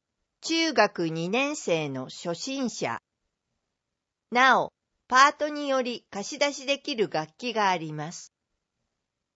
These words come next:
合奏クラス。新四年生になる小学三年生から、新四年生になる大学三年生の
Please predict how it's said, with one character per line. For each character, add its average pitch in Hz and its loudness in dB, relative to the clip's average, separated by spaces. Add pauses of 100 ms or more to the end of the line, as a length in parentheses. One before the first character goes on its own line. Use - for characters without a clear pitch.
(220)
合 220 0
奏 320 4
ク 302 -8
ラ 254 -2
ス。 139 -10 (680)
新 330 -8
四 311 0
年 320 -2
生 240 0
に 165 -6
な 156 -6
る 131 -8
小 285 2
学 302 -4
三 294 -2
年 302 -4
生 160 -4
か 131 -12
ら、 117 -8 (500)
新 330 -10
四 302 0
年 320 0
生 233 -2
に 156 -8
な 147 -8
る 131 -8 (220)
大 277 6
学 294 -2
三 277 -2
年 285 0
生 151 -4
の 127 -10